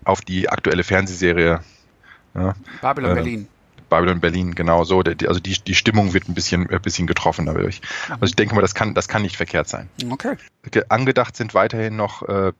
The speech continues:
Speaker 1: ein, zwei Abenteuerpakete, die sie machen. Mal wieder ein schönes Sammelsurium von irgendwelchen Abenteuern, die unter ein Thema gepackt werden.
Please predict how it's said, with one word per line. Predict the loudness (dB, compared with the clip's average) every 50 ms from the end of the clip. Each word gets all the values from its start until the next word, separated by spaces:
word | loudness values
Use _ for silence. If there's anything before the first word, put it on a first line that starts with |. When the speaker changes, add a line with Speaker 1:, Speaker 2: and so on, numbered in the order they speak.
| _ -2
Speaker 1:
ein, | 0 2 2 2 0 -2 0
zwei | 0 0 2 2 0 0
Abenteuerpakete, | 0 0 0 0 -2 0 0 0 0 0 -4 -12 -6 -4 -4 -4 -4 -6
die | -10 -8
sie | -6 -2
machen. | -2 -2 -2 2 0
Mal | 0 0 2
wieder | 2 2 2 2
ein | 2 -2
schönes | -4 -6 -6 -2 -2
Sammelsurium | -2 -2 -2 -4 -4 -6 -4 -2 -2 -2 -2 -4
von | -2 -2 -4 -2
irgendwelchen | -2 -4 -4 -4 -6 -6 0
Abenteuern, | 2 2 2 2 0 0 0 0 0
die | -2 -6
unter | -2 0 0 0
ein | 0 -2 0
Thema | 0 0 2 2
gepackt | 0 0 -2 -4 -8 -6 0
werden. | 4 4 4 4 2 0